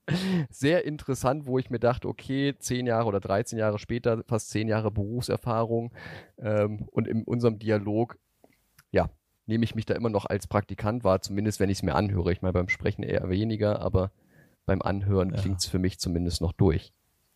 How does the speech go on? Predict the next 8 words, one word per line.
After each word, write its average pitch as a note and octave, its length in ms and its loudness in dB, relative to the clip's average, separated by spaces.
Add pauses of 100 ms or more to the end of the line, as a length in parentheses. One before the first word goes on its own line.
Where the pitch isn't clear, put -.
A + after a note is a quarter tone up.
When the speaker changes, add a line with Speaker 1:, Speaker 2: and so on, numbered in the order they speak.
(640)
Speaker 2:
Aha. G#2+ 260 -2 (360)
Und C#3 180 2
hast B2 180 2
du C3+ 60 2
dafür A#2+ 400 0
eine A2 580 2
Erklärung C3+ 640 0
gefunden, F#2 440 -6